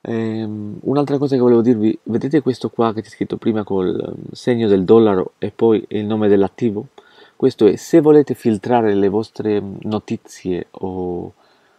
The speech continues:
opinioni o vedere di qualcuno", questo sarebbe, ehm, che esattamente questa notizia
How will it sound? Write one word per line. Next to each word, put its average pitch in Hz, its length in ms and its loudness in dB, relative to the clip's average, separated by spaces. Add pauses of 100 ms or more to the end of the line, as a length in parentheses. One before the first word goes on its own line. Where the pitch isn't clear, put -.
(180)
opinioni 110 760 2
o 135 220 4
vedere 120 260 4
di 113 100 2
qualcuno", 104 500 -4
questo 139 280 0
sarebbe, 120 480 0
ehm, 110 520 -10 (800)
che - 200 4 (380)
esattamente 123 640 0
questa 131 380 2
notizia 139 560 -2